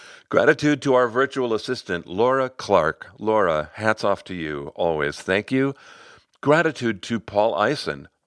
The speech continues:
Paul has created our entire visual brand. Paul creates the terrific P D Fs that you get every month, including this month.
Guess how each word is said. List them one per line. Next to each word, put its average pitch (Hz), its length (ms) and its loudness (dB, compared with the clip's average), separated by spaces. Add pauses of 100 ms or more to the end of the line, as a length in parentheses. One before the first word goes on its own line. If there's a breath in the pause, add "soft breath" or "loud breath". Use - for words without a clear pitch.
(120)
Paul 165 680 0
has 113 240 -4
created 113 500 -4
our 98 280 0
entire 107 840 -2
visual 82 440 -6
brand. 80 480 -4 (800 loud breath)
Paul 120 280 2
creates 113 520 -2
the 95 260 -2
terrific 107 640 -4
P 87 180 -6
D 80 160 -4
Fs 80 260 -4
that 82 120 -10
you 82 140 -10
get 82 200 -8
every 78 200 -4
month, 82 260 -8
including 98 600 -4
this 73 220 -10
month. 76 320 -8